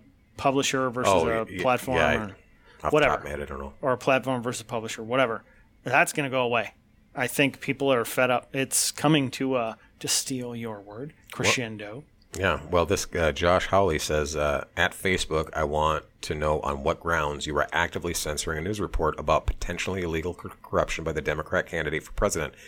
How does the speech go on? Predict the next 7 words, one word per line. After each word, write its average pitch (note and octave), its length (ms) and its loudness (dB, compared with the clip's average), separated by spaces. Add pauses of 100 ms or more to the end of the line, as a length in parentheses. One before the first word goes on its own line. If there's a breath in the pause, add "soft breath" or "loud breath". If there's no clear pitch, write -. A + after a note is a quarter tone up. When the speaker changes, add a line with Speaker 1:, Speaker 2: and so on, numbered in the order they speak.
(440 loud breath)
Speaker 2:
If F#2 180 -4
you F#2+ 100 2
have F#2 240 4
evidence F2+ 480 2
this D#2+ 280 -2
is E2 180 -2
disinformation, D#2 920 -2